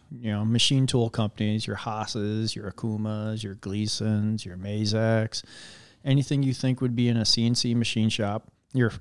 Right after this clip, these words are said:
Fanuc robots, your Doosan lathes, all this stuff.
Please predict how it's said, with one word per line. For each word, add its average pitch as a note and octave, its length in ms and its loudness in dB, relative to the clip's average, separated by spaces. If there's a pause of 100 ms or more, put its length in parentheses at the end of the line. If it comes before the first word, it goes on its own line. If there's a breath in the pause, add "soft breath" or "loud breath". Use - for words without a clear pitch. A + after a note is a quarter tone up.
Fanuc C3 460 2
robots, B2+ 840 4
your A#2 160 2
Doosan B2 560 4
lathes, A#2+ 520 6
all C#3 300 4
this A#2+ 240 2
stuff. - 420 0